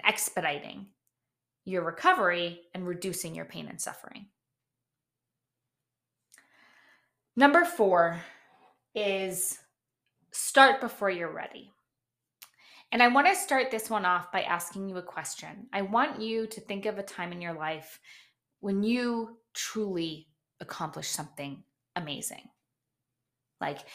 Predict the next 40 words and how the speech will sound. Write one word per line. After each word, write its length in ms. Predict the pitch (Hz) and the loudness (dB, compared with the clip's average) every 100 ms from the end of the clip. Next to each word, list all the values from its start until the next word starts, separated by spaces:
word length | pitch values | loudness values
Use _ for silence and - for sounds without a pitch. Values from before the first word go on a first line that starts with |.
| - _ | -20 _
the 80 | 175 | -8
kind 320 | - 240 240 | 0 4 6
of 60 | 220 | 4
accomplishment 640 | 220 196 190 170 185 170 | 2 -2 -2 -4 -6 -4
that 280 | 165 160 - - - | -2 -4 -6 -16 -12
you 260 | 208 240 247 | 0 2 6
wanted 280 | 214 196 180 | 6 4 0
to 100 | 151 | -6
scream 800 | - - - - 240 277 269 247 | -6 -6 -6 -8 -4 0 2 0
from 180 | 233 220 | -2 -4
every 240 | 190 196 | -4 -4
rooftop. 640 | 190 185 180 - 190 170 - | -4 -6 -8 2 6 6 6
You 80 | 214 | 4
wanted 260 | 196 185 175 | 4 4 2
to, 100 | 190 | 2
like, 240 | 143 - | 2 0
post 400 | - 403 370 - | 6 8 8 6
on 200 | 269 254 | 6 8
every 200 | 233 226 | 6 0
social 380 | 233 220 220 214 | 0 0 0 -4
media 280 | 208 202 202 | -4 -2 -2
channel 320 | 202 196 196 | -2 -2 0
if 120 | 190 | 0
that's 260 | 190 185 - | -2 -2 -4
your 100 | 190 | -6
thing. 420 | 190 196 190 190 - - - | -2 0 2 -2 -8 -12 -6
You 100 | 226 | 4
wanted 200 | 214 190 | 4 4
to 80 | 185 | 2
share 500 | - - 277 254 247 | -2 2 6 6 6
it 140 | 240 | 2
with 120 | - - | -2 -8
a 60 | |
loved 400 | 175 240 233 233 | 6 10 10 8
one, 520 | 226 226 214 214 214 - | 2 4 6 4 -2 -10
with 100 | - _ | -16 _
family 340 | 247 233 226 | 0 2 0
members, 760 | 220 208 202 202 202 196 196 196 | -4 -4 -2 2 2 2 -2 -8
with 140 | - - | -14 -20
friends. 1000 | - 254 226 220 220 214 214 - - - | 0 6 6 6 2 -6 -8 -6 -4 -6